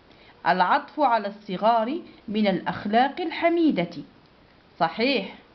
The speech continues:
أحسنتم. علم الجزائر أبيض وأحمر وأزرق. خطأ.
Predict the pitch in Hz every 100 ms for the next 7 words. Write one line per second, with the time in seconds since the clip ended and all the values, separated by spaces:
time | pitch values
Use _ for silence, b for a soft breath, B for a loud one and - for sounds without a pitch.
0 | _ _ - - - 247 285 226 143 151
1 | - _ _ _ b b b b b -
2 | 208 349 330 262 226 208 185 190 185 269
3 | 254 185 175 - 247 254 214 196 170 170
4 | 165 - 254 - 269 285 330 302 285 240
5 | 220 190 - 160 - - b b - 190
6 | - 254 302 208